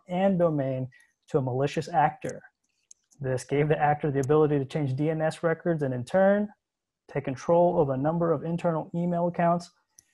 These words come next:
In due course, the malicious actor was able to partially compromise our infrastructure and gain access to document storage." Uh, he didn't out them, but the provider was GoDaddy.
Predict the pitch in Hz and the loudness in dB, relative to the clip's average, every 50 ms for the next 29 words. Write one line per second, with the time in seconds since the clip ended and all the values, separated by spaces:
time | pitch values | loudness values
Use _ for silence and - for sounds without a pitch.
0 | _ _ _ - - - _ _ _ _ _ _ - 143 135 135 127 156 175 202 | _ _ _ -20 -20 -20 _ _ _ _ _ _ -4 -2 -2 0 2 2 2 0
1 | 196 - - 180 175 170 170 175 170 - - - _ - 135 127 127 131 143 156 | 0 0 2 4 6 6 6 4 2 -4 -14 -16 _ -6 -4 -2 -2 0 0 0
2 | 156 - - - 165 151 147 - 160 147 139 131 131 127 123 127 - - _ _ | -2 -2 -4 -2 -2 -2 0 0 0 0 0 0 0 -2 -2 -4 -8 -16 _ _
3 | - 165 160 156 160 151 - 143 - - - 170 160 - 170 160 160 151 - - | -4 -2 0 0 0 -2 -2 -6 -8 -2 0 0 0 0 0 0 0 0 0 -2
4 | 160 151 156 160 156 151 147 143 131 - - 160 160 - - - - 160 156 - | -2 0 0 0 0 0 0 0 0 -2 -4 -4 -6 -6 -6 -4 -2 -2 -2 -2
5 | - 165 143 135 131 127 131 139 143 147 147 143 147 147 139 139 - - - 156 | -4 -4 -4 -4 -4 -2 -2 0 0 0 0 -2 -2 -2 -2 -2 -4 -4 -4 -2
6 | 147 139 - - _ - - 135 117 139 135 135 - 139 131 120 - - - - | -2 -2 -4 -8 _ -10 -8 -6 -2 -2 -2 -2 -2 -4 -8 -10 -10 -12 -12 -8
7 | 139 131 120 117 120 120 - - - - - _ _ _ _ _ _ _ _ _ | -8 -8 -8 -8 -12 -16 -20 -20 -20 -20 -20 _ _ _ _ _ _ _ _ _
8 | _ - - 135 127 113 135 151 165 165 160 156 - - _ _ _ _ _ _ | _ -2 0 0 0 0 0 0 0 -2 -2 -4 -10 -14 _ _ _ _ _ _
9 | _ _ _ _ - 139 151 147 - - 135 123 123 120 123 127 123 127 - - | _ _ _ _ 0 2 2 0 0 -6 -6 -4 -4 -4 -4 -4 -6 -6 -6 -8
10 | 135 127 135 135 _ _ _ _ _ - - 139 143 139 139 139 135 135 127 123 | -8 -8 -8 -10 _ _ _ _ _ -8 -4 0 2 4 4 4 2 0 -2 -2
11 | 117 113 - 131 131 131 135 147 156 156 170 180 180 | -6 -6 -2 0 0 2 2 2 2 2 0 -2 -4